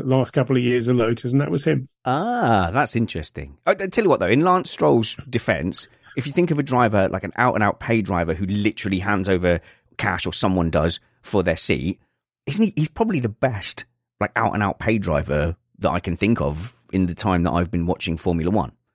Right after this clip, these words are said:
Speaker 2: because he's had unprecedented opportunity. We can't say that he hasn't improved. I would say that there would be an argument if you needed a current F one driver now in a number two seat, you might, you might hire Lance Stroll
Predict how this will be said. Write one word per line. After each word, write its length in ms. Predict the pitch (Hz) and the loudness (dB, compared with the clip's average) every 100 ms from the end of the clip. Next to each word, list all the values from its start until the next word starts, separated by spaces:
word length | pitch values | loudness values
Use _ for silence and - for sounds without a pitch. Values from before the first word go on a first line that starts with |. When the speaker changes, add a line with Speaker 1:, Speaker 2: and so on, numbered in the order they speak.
| _ _ - | _ _ -6
Speaker 2:
because 160 | 117 | -2
he's 120 | 110 110 | 0 2
had 160 | 120 123 | 0 2
unprecedented 840 | 123 107 117 - 101 98 98 95 | 2 2 -2 0 0 0 0 -2
opportunity. 640 | 90 - 110 104 - 67 - - - | -2 -2 0 0 -2 -6 -12 -8 -4
We 60 | |
can't 260 | 113 156 - | 0 0 0
say 140 | 117 | 0
that 80 | 101 | 2
he 80 | 85 | 0
hasn't 420 | 92 110 98 92 - - | -2 -4 -2 -4 -6 -8
improved. 800 | 92 - 147 165 69 95 143 - _ _ _ | -8 -4 2 2 2 -2 -4 -8 _ _ _
I 140 | 127 151 | 0 4
would 160 | 143 | 2
say 240 | - 117 101 | 2 2 2
that 160 | 92 | 0
there 140 | 107 101 | 0 2
would 120 | 95 | 2
be 140 | 98 | 0
an 80 | 104 | 2
argument 580 | 120 123 90 78 82 95 _ _ _ - | 4 2 0 0 0 0 _ _ _ -6
if 220 | 117 - | -4 0
you 80 | 110 | 2
needed 280 | 110 107 98 | 4 4 2
a 40 | |
current 500 | - - 123 110 92 - | -2 -2 0 0 0 -4
F 180 | 117 - | -6 0
one 240 | 107 104 | 0 0
driver 320 | 101 92 87 90 | 2 2 2 2
now 500 | 101 80 71 110 147 | 0 0 0 0 0
in 240 | 104 104 92 | -2 0 0
a 60 | |
number 240 | 98 101 90 | 2 2 0
two 200 | - 95 | -2 -2
seat, 320 | - 92 - | 0 -2 -2
you 140 | 104 | 0
might, 300 | 117 185 302 - _ | 2 2 0 -4 _
you 100 | 110 | 0
might 200 | - - | 0 0
hire 320 | - 202 151 | -2 0 2
Lance 280 | 90 73 - | 2 -2 -4
Stroll 240 | - 50 | -6 -6